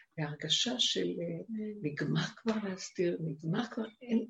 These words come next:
אין כוח למקום הזה. אה, יקום השם, יפוצו איביו, ינוסו מפניו, משנאיו מפניו,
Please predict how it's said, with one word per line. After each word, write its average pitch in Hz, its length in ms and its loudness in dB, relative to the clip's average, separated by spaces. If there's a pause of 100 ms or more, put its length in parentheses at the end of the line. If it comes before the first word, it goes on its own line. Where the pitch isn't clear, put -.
אין 214 140 0
כוח 240 220 -4
למקום 240 380 -4
הזה. 190 200 -2 (960)
אה, 165 520 0
יקום 254 260 4
השם, 220 460 4
יפוצו - 440 2
איביו, 185 380 6
ינוסו 196 400 2
מפניו, 185 360 -2 (400)
משנאיו 175 500 0
מפניו, 170 440 0